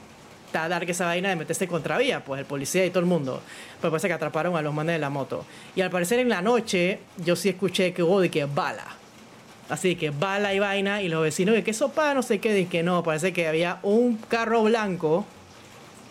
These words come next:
el cliché de los carros blancos y la malantería, no es por nada, pero al parecer es así, y vidrio armado. Eh, el carro blanco se fue contravía, y el policía detrás y tirando bala.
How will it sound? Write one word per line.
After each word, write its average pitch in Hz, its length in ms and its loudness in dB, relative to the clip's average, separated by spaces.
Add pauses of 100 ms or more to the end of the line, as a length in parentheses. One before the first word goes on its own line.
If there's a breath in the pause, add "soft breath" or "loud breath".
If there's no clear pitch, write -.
(100)
el 165 120 -2
cliché 165 280 2
de 180 40 2
los 170 140 0
carros 160 260 0
blancos 160 480 0
y 156 40 4
la 143 100 -2
malantería, 139 600 -2
no 143 100 -6
es 143 40 -8
por 151 200 0
nada, 151 180 -2
pero 135 240 -4 (440)
al 160 120 -2
parecer 147 380 -2
es 147 80 0
así, 143 180 -6 (100)
y 151 100 -2
vidrio 151 200 2
armado. 147 400 0 (680 loud breath)
Eh, 175 420 2
el 170 100 2
carro 175 220 0
blanco 180 280 -2
se 175 140 0
fue 175 180 -2
contravía, 202 800 0 (160)
y 196 60 2
el 175 80 0
policía 190 360 4
detrás 247 460 0 (180)
y 240 120 2
tirando 254 440 2
bala. 175 440 0